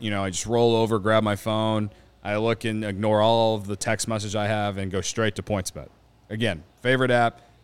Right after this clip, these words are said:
favorite place to log on to. It's also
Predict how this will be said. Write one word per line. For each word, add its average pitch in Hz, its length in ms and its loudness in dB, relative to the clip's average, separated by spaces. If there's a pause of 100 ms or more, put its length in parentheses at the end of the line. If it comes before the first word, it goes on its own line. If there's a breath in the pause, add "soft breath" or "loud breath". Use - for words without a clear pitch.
(120)
favorite 139 240 2
place 127 320 2
to 117 160 -2
log 117 360 4
on 113 240 0
to. 107 340 -2 (420 soft breath)
It's 107 180 -4
also 113 480 2